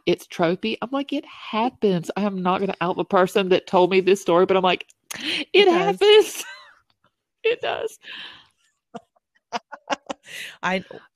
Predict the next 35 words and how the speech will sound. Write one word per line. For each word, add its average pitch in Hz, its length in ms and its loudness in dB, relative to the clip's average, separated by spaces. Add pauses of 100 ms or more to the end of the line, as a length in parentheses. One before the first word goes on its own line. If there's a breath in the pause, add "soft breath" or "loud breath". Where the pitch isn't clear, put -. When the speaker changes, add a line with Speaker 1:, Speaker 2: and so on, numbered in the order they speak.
(160)
Speaker 2:
we 185 220 -4
all 202 260 0
know 247 180 -2
somebody. 185 720 -6
We 170 100 -8
all 160 400 -2
know 170 180 -4
somebody. 147 580 -8 (720 loud breath)
That, 190 380 0
the 180 140 -4
people 339 300 6
that 196 200 2 (300)
do 240 240 2
know 156 180 0
where 147 140 0
babies 147 360 -6
come 147 240 -10
from, 175 200 4
Speaker 1:
Okay. 151 120 -2
Speaker 2:
and 139 80 -8
then 147 120 -6
it - 120 -8
still 151 240 -2
Speaker 1:
We 190 120 2
gotta 196 240 2
Speaker 2:
happens. 202 80 -6
Speaker 1:
talk 175 200 -2
about 160 220 -2
this. 139 380 -2
Speaker 2:
Um, 165 480 0
Speaker 1:
So 180 240 2
her, 185 160 0
Speaker 2:
okay. 196 280 4
Speaker 1:
her 196 220 -2
father, 185 720 -2